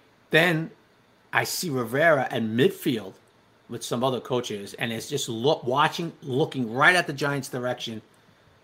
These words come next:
for, like, ten minutes. Judge has his back to him, standing, like, the thirty-five yard line, not even acknowledging him. So I asked a few people, "Hey, did anybody see Rivera and Judge talk? Uh, did they talk? Did I miss it?"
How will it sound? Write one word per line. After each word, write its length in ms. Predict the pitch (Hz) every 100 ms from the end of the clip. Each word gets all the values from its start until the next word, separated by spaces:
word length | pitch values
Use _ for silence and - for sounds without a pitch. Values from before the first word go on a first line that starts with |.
| -
for, 120 | 120
like, 160 | 113 -
ten 300 | - 160 139
minutes. 320 | 123 110 -
Judge 340 | 117 131 135
has 200 | 120 127
his 120 | 113 -
back 300 | 143 156 -
to 100 | 151
him, 100 | 139
standing, 320 | - 135 131
like, 160 | 120 113
the 80 | 113
thirty-five 540 | 139 139 143 147 135
yard 200 | 123 120
line, 220 | 117 110 107 _ _ _ -
not 240 | 127 127
even 120 | 120
acknowledging 500 | 110 107 104 98 92
him. 100 | 90 -
So 180 | - 139
I 140 | 202
asked 240 | 302 -
a 40 | -
few 180 | 202 143
people, 280 | 180 185
"Hey, 220 | 147 196 - -
did 100 | 143
anybody 340 | 220 480 571
see 160 | - 381
Rivera 380 | 240 120 143 185
and 120 | 123
Judge 320 | - 143 -
talk? 300 | - 123 - - _ _ _ _ _ _ _ _ _
Uh, 160 | - -
did 160 | 135 135
they 120 | 381
talk? 280 | 392 392 -
Did 100 | 185
I 100 | 285
miss 360 | 202 214 -
it?" 160 | 254 247